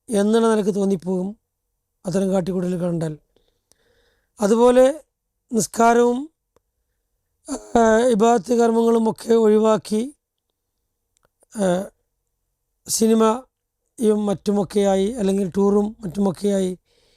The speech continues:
പോകുന്നതും അതിലേർപ്പെടുന്നതുമൊക്കെ കാണാൻ സാധിക്കും. എന്നാൽ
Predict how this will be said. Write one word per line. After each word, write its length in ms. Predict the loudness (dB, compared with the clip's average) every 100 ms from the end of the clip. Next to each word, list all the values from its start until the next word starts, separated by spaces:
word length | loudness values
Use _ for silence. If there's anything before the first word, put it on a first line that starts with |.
| _ _ _ _ _
പോകുന്നതും 520 | -2 2 2 2 0 0
അതിലേർപ്പെടുന്നതുമൊക്കെ 840 | 2 2 0 0 2 2 0 -2 -4 _ _ -4
കാണാൻ 140 | 0 2
സാധിക്കും. 320 | 0 -2 -12
എന്നാൽ 320 | _ -4